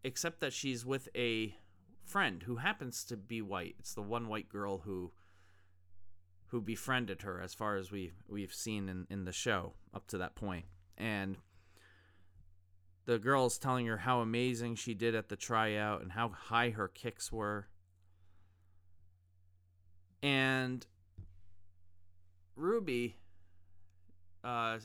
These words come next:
smiles at that, and the girl looks deep into Ruby's eyes and says, "Well, what do you want?" And she says, "I want to be rid of this. I want all this off of me. My parents, my mom, my parents.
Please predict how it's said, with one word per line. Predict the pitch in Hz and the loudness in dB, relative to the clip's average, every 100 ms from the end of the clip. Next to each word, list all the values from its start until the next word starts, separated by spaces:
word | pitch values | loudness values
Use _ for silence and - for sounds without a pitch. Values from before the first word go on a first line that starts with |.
| 113 | -8
smiles | - - 180 151 85 87 | -8 0 0 0 -2 -8
at | 80 - | -10 -10
that, | 82 82 - | -10 -10 -10
and | 104 95 98 95 - - - - - - - - | -8 -6 -8 -10 -14 -16 -16 -16 -16 -18 -20 -16
the | - 123 | -10 -4
girl | 143 147 | -2 0
looks | 135 143 - | 0 -2 -6
deep | - 131 131 | -6 -4 -4
into | 135 123 120 | -4 -4 -2
Ruby's | 127 123 113 | 0 0 0
eyes | 113 113 113 | 0 0 0
and | 110 | -4
says, | - 110 | -6 -8
"Well, | 117 131 | -8 -8
what | 160 165 | -8 -6
do | 180 | -2
you | 143 | -2
want?" | 127 117 127 - - - - - - - - - - - - - | -2 -4 -4 -6 -12 -18 -20 -20 -20 -20 -18 -16 -16 -16 -20 -14
And | 117 | -8
she | - | -4
says, | 120 131 | -2 -2
"I | 127 | 0
want | 143 160 | 0 -2
to | - | -2
be | 113 | -4
rid | 104 131 | 0 0
of | 170 - - - - - - - - - - - - - - - | -2 -4 -10 -14 -16 -16 -18 -20 -20 -20 -20 -20 -20 -20 -16 -10
this. | 95 90 - 92 | -6 -6 -6 -6
I | |
want | 113 143 - | -4 -4 -4
all | 139 151 | -2 0
this | 143 - - | -2 -6 -4
off | 120 127 | -4 -4
of | 104 - | -8 -10
me. | 87 85 - 95 | -12 -12 -12 -10
My | 98 98 101 - | -6 -4 -4 -6
parents, | 131 139 143 139 | -2 -2 -2 -4
my | 107 | -4
mom, | 98 117 123 123 | -2 0 0 0
my | 95 | -4
parents. | 123 123 123 120 - | -4 -4 -4 -6 -12